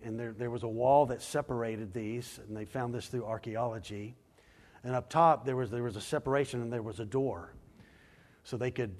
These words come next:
they could throw food down there. They could raise the door up with ropes.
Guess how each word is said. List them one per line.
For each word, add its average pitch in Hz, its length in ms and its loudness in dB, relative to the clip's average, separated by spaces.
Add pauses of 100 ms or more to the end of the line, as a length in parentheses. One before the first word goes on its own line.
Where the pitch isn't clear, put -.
they 120 100 -4
could 104 160 -4
throw 151 300 4
food 147 360 2
down 139 280 4
there. 135 300 4
They 127 140 0
could 107 300 -2
raise 123 420 4
the 120 120 2
door 127 340 6
up 131 240 8
with 101 160 -4
ropes. 127 600 2